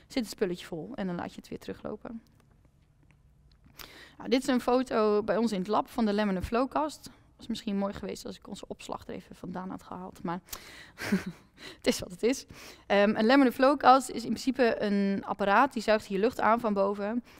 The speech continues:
er zitten allemaal filters in en die blaast dan die lucht die kast in. Dus alles wat je hierin doet, is steriel en schoon. Ehm, deze tafel in ons geval is een warmtetafel, dus die kunnen we op elke temperatuur brengen. Nou, niet elke, maar,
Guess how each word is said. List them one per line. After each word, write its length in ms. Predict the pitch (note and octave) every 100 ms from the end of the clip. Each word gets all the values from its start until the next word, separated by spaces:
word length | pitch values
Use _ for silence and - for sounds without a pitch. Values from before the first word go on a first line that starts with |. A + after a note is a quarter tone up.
| -
er 100 | F#3+
zitten 200 | F#3 -
allemaal 220 | A3+ F#3+
filters 360 | - B3+ A#3+
in 340 | G#3 G3 G3+ -
en 180 | - F#3
die 120 | F#3
blaast 280 | F#3 F#3+ G#3
dan 100 | F#3+
die 100 | F3+
lucht 200 | G3 -
die 100 | F#3+
kast 260 | - A3+ -
in. 280 | F#3+ G3 - - -
Dus 160 | G#3 -
alles 260 | G#3+ A3+
wat 180 | G3 F#3
je 60 | G3
hierin 300 | F#3 F3+ F3
doet, 340 | G#3+ A3+ - _
is 260 | G3 F3 -
steriel 560 | - - F#3 E3 - C4
en 160 | - F3
schoon. 320 | - - A3+ - - - - - _
Ehm, 640 | - F#3 F#3 F3+ F3+ F3+ F3+
deze 280 | - F#3+ F#3
tafel 640 | - A#3 B3 A3+ G3 F#3+ -
in 280 | - F#3
ons 160 | G3+ A3+
geval 280 | - - F#3
is 100 | F#3
een 80 | F3+
warmtetafel, 760 | G3 A#3+ B3 B3+ A#3 A#3 A3+
dus 120 | G#3
die 80 | -
kunnen 220 | G3+ G3+
we 60 | G3
op 80 | G3
elke 240 | F#3+ F#3+
temperatuur 500 | - F#3 F#3 - G#3
brengen. 400 | G3 F3 F3 F#3 - - -
Nou, 140 | D#3+
niet 140 | F3
elke, 300 | F3 F3+ F3+
maar, 180 | F3+ E3